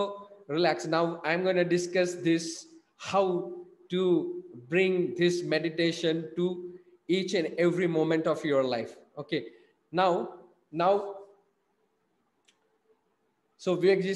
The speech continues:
said, "Being present in a present is very enjoyable experience." Thank you so much. So now this mindful meditation we, which we have done, it's only mindful meditation practice. Okay. It is just to make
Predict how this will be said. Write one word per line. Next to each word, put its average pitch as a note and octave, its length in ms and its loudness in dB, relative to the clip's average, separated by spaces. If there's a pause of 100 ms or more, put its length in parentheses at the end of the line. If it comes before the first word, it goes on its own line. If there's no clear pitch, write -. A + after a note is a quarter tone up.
said, D#3+ 180 4
"Being F3 220 4
present F3+ 420 2 (440)
in D#3+ 160 0
a - 20 -10 (100)
present F3 380 4
is F3 180 0
very E3+ 240 6
enjoyable D3+ 420 4
experience." C#3+ 360 -4
Thank D#3+ 220 -2
you - 100 -8
so D3+ 80 2 (100)
much. - 160 -10 (320)
So A3+ 240 4 (640)
now G3+ 100 4 (720)
this F#3+ 260 -2 (120)
mindful F#3 420 0
meditation F3 640 -2
we, F#3+ 80 -4 (320)
which F3+ 220 -6
we D#3+ 160 -2
have E3 180 -4
done, D3 180 0 (340)
it's F3 180 -8
only G3 320 2
mindful E3 420 -2 (140)
meditation D#3+ 420 -2
practice. - 600 -6 (100)
Okay. D#3 260 -4 (880)
It F3+ 160 -4
is F#3+ 180 0
just - 460 2
to G3+ 100 -4
make F#3 300 0